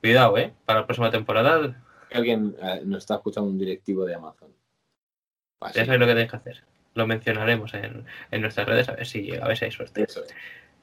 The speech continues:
Speaker 1: Y, y bueno, en este pro-, en este programa siempre solemos hacer la pregunta de con qué artistas te gustaría hacer una colaboración musical.
Speaker 2: Con unos cuantos, pero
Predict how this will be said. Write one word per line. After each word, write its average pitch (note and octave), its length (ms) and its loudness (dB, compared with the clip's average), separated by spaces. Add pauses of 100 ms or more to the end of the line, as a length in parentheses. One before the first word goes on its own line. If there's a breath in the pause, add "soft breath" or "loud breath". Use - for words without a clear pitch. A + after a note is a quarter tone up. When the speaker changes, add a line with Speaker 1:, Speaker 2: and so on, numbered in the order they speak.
(300)
Speaker 1:
Y, C3 680 8
y B2 180 4
bueno, B2 400 6
en G#2+ 200 0
este G#2+ 200 -4
pro-, A2+ 240 4
en A#2 80 6
este A#2 160 -2
programa A#2+ 260 6
siempre A#2+ 200 0
solemos A2+ 260 0
hacer A#2 160 0
la A2+ 80 4
pregunta A#2+ 400 6
de D3+ 120 4
con A#2 180 2
qué B2+ 120 4
artistas C3+ 460 0
te D#3 60 -4
gustaría B2+ 340 2
hacer B2+ 160 -2
una C3+ 180 0
colaboración A2+ 560 2
musical. - 400 -6 (240)
Speaker 2:
Con A2+ 240 6
unos C#3+ 240 8
cuantos, C3 520 2 (340)
pero F#2 800 0